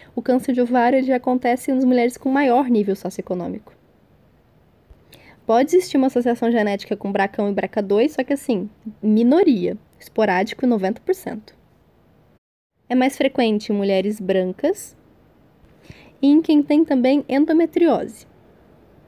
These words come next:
Essa é a parte que tem que decorar. E agora a parte que dá pra pensar. Seguinte, como a gente tem tu-, os tumores, é, do epitélio mais frequentes, imagina o seguinte, que esse epitélio, ele vai sendo lesado a cada ovulação.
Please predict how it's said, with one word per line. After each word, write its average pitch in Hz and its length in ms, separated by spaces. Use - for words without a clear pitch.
Essa 208 180
é - 20
a - 20
parte 240 180
que - 60
tem 269 100
que 247 80
decorar. 262 420
E 247 60
agora 262 220
a 311 40
parte - 260
que - 60
dá 285 100
pra 285 120
pensar. 294 500
Seguinte, - 580
como 427 240
a 415 40
gente 370 240
tem 254 460
tu-, 233 100
os 220 180
tumores, 220 680
é, 196 300
do 226 240
epitélio 208 680
mais 190 200
frequentes, 214 640
imagina 254 280
o 277 40
seguinte, 220 480
que 262 200
esse - 180
epitélio, 269 420
ele 240 100
vai 233 120
sendo 269 260
lesado 220 580
a 202 60
cada 247 260
ovulação. 262 600